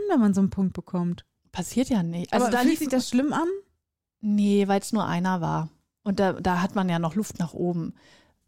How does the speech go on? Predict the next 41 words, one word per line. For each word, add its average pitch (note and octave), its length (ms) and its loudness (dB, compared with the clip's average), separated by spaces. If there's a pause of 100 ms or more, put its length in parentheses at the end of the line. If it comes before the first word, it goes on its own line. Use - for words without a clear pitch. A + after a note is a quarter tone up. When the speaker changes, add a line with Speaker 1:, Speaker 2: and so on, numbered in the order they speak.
Speaker 2:
Das G3+ 180 -2
war A3 80 4
aber G#3+ 200 2
auch F#3+ 80 -4
sehr F#3 220 -2
teuer. F#3+ 540 0
Und G3 140 -2
das G3 140 -2
Ding G3 240 4
Speaker 1:
Mhm. A3+ 60 4
Speaker 2:
war, G3+ 260 2 (320)
da F#3+ 160 2
lief A3 220 2
mein G3+ 160 0
Auto A#3 300 -2
noch G3+ 240 0
auf G3+ 200 -4
den G3+ 120 -4
Namen G3+ 220 0
von G#3 240 -4
meinem F#3 180 0
Opa, G3 420 0
weil F3 140 2
da F3 80 2
die F#3 80 -4
Versicherung F#3+ 540 -4
günstiger F#3+ 480 0
Speaker 1:
Mhm. A#3+ 60 4
Speaker 2:
war. G3+ 240 0 (520)
Und G#3+ 300 0 (120)
mein G#3 300 0
Vater A#3+ 280 -2
hat G3+ 120 -2
dann F#3 120 -4
Opa G3+ 260 -2
gesagt, G3+ 360 -2 (120)
er G#3 120 0
soll G#3+ 280 0
auf G3+ 240 -4
keinen B3+ 440 2
Fall A3+ 460 2